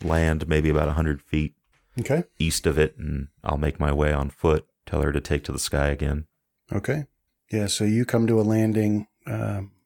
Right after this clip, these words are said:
Speaker 2: Riven brings it down softly and, um, kneels down so you can hop off. And, uh, she gives you a little playful nudge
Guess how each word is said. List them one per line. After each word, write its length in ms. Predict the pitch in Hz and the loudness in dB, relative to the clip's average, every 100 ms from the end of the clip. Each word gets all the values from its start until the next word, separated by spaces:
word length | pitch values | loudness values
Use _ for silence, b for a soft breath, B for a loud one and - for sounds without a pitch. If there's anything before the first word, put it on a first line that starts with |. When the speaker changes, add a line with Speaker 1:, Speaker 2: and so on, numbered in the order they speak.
| _ _ - | _ _ -4
Speaker 2:
Riven 420 | 113 110 101 101 | 0 2 2 2
brings 300 | 110 107 98 | 2 0 -2
it 100 | - | -2
down 360 | 110 107 104 | 0 2 0
softly 760 | 104 117 107 - 113 101 101 - - | 2 2 2 0 -2 0 -2 -6 -10
and, 340 | 104 95 95 | -6 -4 -4
um, 460 | 95 95 95 92 - _ _ _ - | -2 -2 -4 -6 -10 _ _ _ -2
kneels 240 | 120 107 | 0 0
down 300 | 104 104 101 101 | 2 2 2 -2
so 140 | 104 | -2
you 100 | 101 | -2
can 140 | 104 | 0
hop 260 | 95 98 - | 0 -2 0
off. 400 | 98 104 - - _ _ _ - | -2 -2 -6 -16 _ _ _ -8
And, 320 | 107 98 98 | -4 -2 0
uh, 340 | 95 92 92 98 _ _ _ _ | 0 0 -2 -6 _ _ _ _
she 180 | - 107 | -6 0
gives 240 | 110 104 | 2 2
you 140 | 110 110 | 2 4
a 20 | |
little 220 | 104 104 | 4 0
playful 540 | 101 - 113 107 - 104 | -2 -2 0 0 -2 0
nudge 680 | 98 104 107 104 - - | 2 2 0 -2 -4 -6